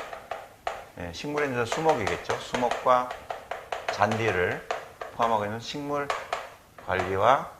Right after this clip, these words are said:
시설물, 예, 시설물 관리. 자, 이렇게 해서 요것도 이십 문항, 여기도 이십 문항. 그래서 총 백이십 문항을 출제하고,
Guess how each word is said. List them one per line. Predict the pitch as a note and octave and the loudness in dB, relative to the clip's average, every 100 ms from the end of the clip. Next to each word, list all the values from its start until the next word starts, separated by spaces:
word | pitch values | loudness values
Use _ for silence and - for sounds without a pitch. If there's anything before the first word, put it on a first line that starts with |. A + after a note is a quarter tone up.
| - - - - - - - - | -4 -4 -4 -4 -6 -4 -8 -2
시설물, | - B2 C3+ B2 G2 - - - - - - - - - - - | -2 4 6 6 0 -6 -8 -6 -6 -6 -6 -6 -14 -20 -10 -8
예, | - - - - - - - - - - - - - | -8 -10 -14 -20 -14 -12 -12 -16 -20 -20 -14 -4 -2
시설물 | A#2+ A2+ G#2+ | 2 0 0
관리. | D#2+ D2+ - - | -2 -4 -6 -14
자, | - G2 | -14 -6
이렇게 | C3 D#3+ D3 | -6 -4 -4
해서 | C3 D#3+ | 0 0
요것도 | F#2+ F2+ - D3+ G3 - - - - - - - - - - - - - - | 0 -4 -2 -2 -2 -6 -20 -16 -14 -14 -12 -12 -12 -16 -20 -20 -18 -14 -8
이십 | A2+ G#2+ F#2 | -6 -4 -4
문항, | F2 A#2 - | 0 0 0
여기도 | E2+ D#2+ - | -2 -4 -6
이십 | D#2 - D2 | -8 -10 -8
문항. | - - | -10 -6
그래서 | C3+ C#3 | -6 -2
총 | F3 F#3+ - | 0 0 0
백이십 | - A2+ G2 G#2 | -2 -2 -2 -2
문항을 | F#2+ F2 G2 D3 | -2 -2 -2 -4
출제하고, | - - F#2 D#2+ - | -8 -10 -10 -10 -14